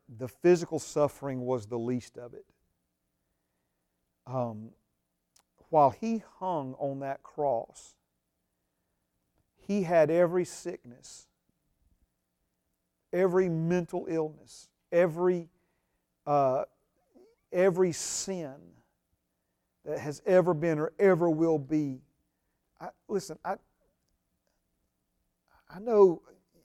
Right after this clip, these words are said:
how do I say this? We've all felt guilt. You know, we've all felt shame, done things wrong, and,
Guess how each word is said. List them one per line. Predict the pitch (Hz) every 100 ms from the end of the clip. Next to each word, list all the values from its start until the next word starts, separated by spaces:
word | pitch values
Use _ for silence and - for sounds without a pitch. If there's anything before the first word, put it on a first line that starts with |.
| _ _ _ _ _ _ _ _ _ _ _ _ _ _ _ _ _
how |
do | 185
I |
say | - 123
this? | 104 104 90 - _ _ _ _ _ _ _ _ _ _ _ _ _ _ _ _ _ _ _ _ _ _ _ 202 208 _ -
We've | 226 202
all | 208
felt | 185 175 160 135
guilt. | 147 147 - - - _ _ _ _ _ _ _ _ _ _ _ _ _
You |
know, | 123 104 - 80 _
we've | 175 147
all | 170 175
felt | 151 156 147 - _ _ _
shame, | - - 143 135 123 113 107 - _ _ _ _ _ _ _ _ _ 127
done | 117 135 131
things | 147 131 110 - _
wrong, | 127 123 123 117 110 101
and, | 98